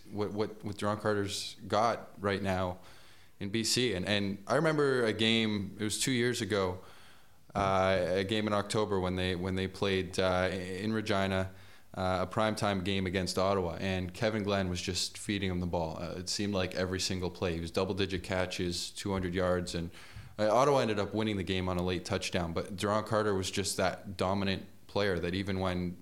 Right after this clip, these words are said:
you're double covering him, you can't stop him. And Mike Riley's not afraid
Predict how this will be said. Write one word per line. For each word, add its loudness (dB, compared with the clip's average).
you're -6
double 0
covering 0
him, -6
you -4
can't -2
stop 2
him. -10
And -2
Mike 0
Riley's 2
not 2
afraid 2